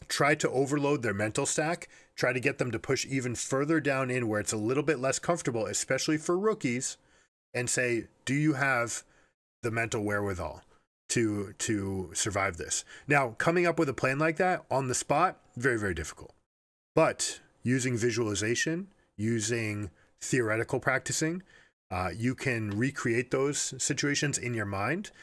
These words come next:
And hopefully, if you get some in-houses especially as well, you can rehearse that situation. You can play out a game and say, "All right, we've played out this far. We've gotten twenty-five minutes into the game.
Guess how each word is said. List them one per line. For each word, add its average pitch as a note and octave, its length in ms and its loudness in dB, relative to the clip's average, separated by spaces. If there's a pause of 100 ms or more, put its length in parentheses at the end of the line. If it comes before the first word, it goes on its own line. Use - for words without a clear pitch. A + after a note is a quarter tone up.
(300)
And C#3 220 2
hopefully, E3+ 380 4
if C#3+ 120 0
you C#3+ 60 0
get C3+ 160 0
some A#2+ 140 -2
in-houses B2 500 0
especially A#2 480 0
as G2+ 120 -4
well, A#2 300 0 (400)
you C#3+ 140 0
can C3+ 420 -2
rehearse B2+ 420 2
that F#2 200 -2
situation. G2+ 540 -2
You B2 80 -2
can B2+ 160 -2
play B2 180 0
out C#3 140 2
a - 20 2
game A#2+ 380 -2 (500)
and A2+ 180 -2
say, A2 200 2
"All A2+ 100 0
right, G#2+ 340 0
we've A2+ 200 0
played C#3+ 160 4
out C#3 140 -2
this C#3+ 140 0
far. A2 300 0
We've G2+ 140 -4
gotten B2 260 0
twenty-five B2+ 460 0
minutes A#2 280 -2
into A2 200 -2
the G#2 100 0
game. F2+ 400 -2